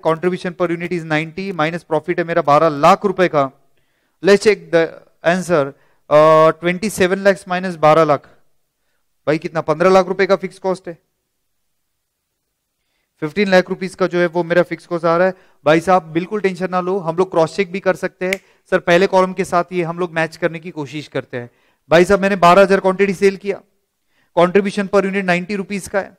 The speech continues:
So guys, दस लाख अस्सी हजार का मेरा total contribution है, उसमें से fix कॉस्ट में lace करूंगा, पन्द्रह लाख रुपए का फिक्स कॉस्ट मैंने lace कर दिया।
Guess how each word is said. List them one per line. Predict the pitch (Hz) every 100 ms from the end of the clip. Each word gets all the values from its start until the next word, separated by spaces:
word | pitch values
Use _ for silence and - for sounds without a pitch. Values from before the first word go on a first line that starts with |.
| _ _ _ _ _ _ _
So | 175
guys, | 196 170
दस | 170 185 208
लाख | 202 190
अस्सी | 170 -
हजार | 196 185
का | 190
मेरा | 190 190
total | 190 180 196
contribution | 196 185 190 185 202
है, | 190 196 -
उसमें | 165 196
से | 190
fix | 190 180 -
कॉस्ट | 190 185
में | 190
lace | 185 180
करूंगा, | 190 185
पन्द्रह | 190 180 175 185
लाख | 175 185
रुपए | 190 196
का | 190
फिक्स | 185 185 _
कॉस्ट | 190 175
मैंने | 185
lace | 180 175 180 -
कर | 175
दिया। | 175 185 160